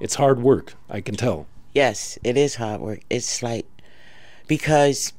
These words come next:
Speaker 2: some of the pain, it, it still hasn't healed. And so it's like when I remember what I went through and what happened to me,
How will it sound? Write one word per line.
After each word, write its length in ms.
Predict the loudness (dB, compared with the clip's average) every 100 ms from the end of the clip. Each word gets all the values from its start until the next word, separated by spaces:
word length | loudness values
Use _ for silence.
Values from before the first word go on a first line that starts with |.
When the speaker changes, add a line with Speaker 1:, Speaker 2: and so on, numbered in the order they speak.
| -16 -16 -18 -18 -16 -6
Speaker 2:
some 260 | 0 4 4
of 60 | 2
the 80 |
pain, 600 | 0 0 2 2 0 -2 -8 -16 -18 -6
it, 160 | -6 -4 -4
it 80 | -4
still 300 | -2 0 0
hasn't 280 | 0 -2
healed. 320 | -4 -4 -6 -10 -16 -18 -18 -18 -16 -18 -18 -18 -18 -10
And 140 | -8 -6
so 680 | -4 -4 -2 -4 -4 -8 -12 -16 -18 -18 -18 -18 -18 -18 -18 -18 -18 -18 -18 -18 -18 -14 -10
it's 260 | -8 -6
like 260 | -2 -2 -4 -6
when 200 | -2 0
I 260 | 0 -2
remember 760 | -2 -4 0 0 0 -4 -6 -10 -16 -18 -18 -18 -18 -18 -18 -18 -18 -18 -18 -18 -16 -16 -16 -12
what 160 | -2 0
I 80 | 0
went 300 | -2 -4 -6
through 280 | -8 -8 -14 -16 -18 -18 -18 -10 -6
and 120 | -2
what 140 | -2
happened 460 | -2 -4 -6 -10 -10
to 160 | -8
me, 400 | -8 -8 -10 -14